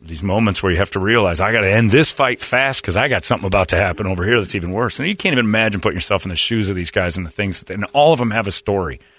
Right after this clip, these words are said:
So, uh, this is a, a little give back from my friends at React Defense,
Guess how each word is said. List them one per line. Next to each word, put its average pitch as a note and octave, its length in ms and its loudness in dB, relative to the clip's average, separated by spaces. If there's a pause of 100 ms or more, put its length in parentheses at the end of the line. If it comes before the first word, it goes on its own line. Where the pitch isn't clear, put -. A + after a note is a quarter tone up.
(340)
So, F#2 380 2
uh, E2 260 0 (140)
this G#2 180 4
is F#2+ 120 0
a, F2+ 200 2
a G2 60 2
little B2 320 2
give A2 380 -2
back F2 260 -2
from F#2+ 160 -10
my F2 100 0
friends F#2+ 340 -2
at - 80 -8
React F2+ 320 -4
Defense, D#2+ 460 -8